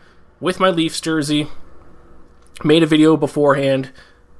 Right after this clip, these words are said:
People were quote tweeting the video <laughs> saying, "All right, Islanders fans, you know what this guy looks like, go find him." <laughs> It's like, okay, let's,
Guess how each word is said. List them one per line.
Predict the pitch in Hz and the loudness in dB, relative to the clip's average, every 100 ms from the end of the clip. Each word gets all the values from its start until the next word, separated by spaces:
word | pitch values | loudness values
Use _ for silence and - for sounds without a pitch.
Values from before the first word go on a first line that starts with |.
| - _ - | -20 _ -6
People | 180 170 | -2 2
were | 160 147 | 4 2
quote | - - 165 170 | 0 0 0 2
tweeting | - 160 160 | 0 2 2
the | 139 | 0
video | 143 147 165 | 0 0 0
<laughs> | |
saying, | 165 - - 208 165 | -2 -6 -6 -4 -4
"All | 160 156 | 0 2
right, | 165 160 | 2 0
Islanders | 147 151 147 147 - | -2 -2 -2 -8 -6
fans, | 147 143 135 | -4 -4 -4
you | |
know | 143 151 | 0 0
what | 151 | 0
this | 151 | -4
guy | - 143 | 0 0
looks | 135 139 - | 0 -2 -4
like, | 135 | -4
go | - 143 | -4 -6
find | - 143 160 | 0 0 2
him." | 190 247 - | 0 -2 -6
<laughs> | |
It's | - - | -12 -8
like, | 190 - | -8 -4
okay, | 208 - 151 | -4 -2 -2
let's, | 139 151 - - | -2 -2 -4 -6